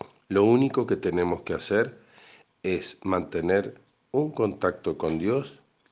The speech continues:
tal como lo conseguimos. Solo por hoy, mi poder superior es una fuente de orientación espiritual dentro de mí y a la que siempre puedo recurrir. Hoy,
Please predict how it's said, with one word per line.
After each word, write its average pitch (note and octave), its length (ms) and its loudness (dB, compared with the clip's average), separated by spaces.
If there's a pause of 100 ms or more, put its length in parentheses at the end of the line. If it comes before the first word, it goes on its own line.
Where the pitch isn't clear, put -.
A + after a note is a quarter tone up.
(100)
tal F2+ 260 0
como D#2+ 220 -4
lo D#2 160 -4
conseguimos. C#2 960 -6 (2750)
Solo D3 340 6
por A#2 180 4
hoy, C2+ 240 0 (560)
mi F#2+ 140 0
poder G2+ 300 4
superior A#2 520 2
es G#2+ 140 -4
una F2+ 160 0
fuente F2+ 460 -2
de E2+ 100 0
orientación E2+ 640 -2
espiritual F#2 880 0
dentro E2 420 -4
de E2 120 -2
mí F2 320 -2 (400)
y F#2 100 -4
a F#2 80 4
la F2+ 160 2
que E2+ 120 -4
siempre G2 440 -2
puedo F2 680 -2
recurrir. E2 720 -10 (1120)
Hoy, A2 380 6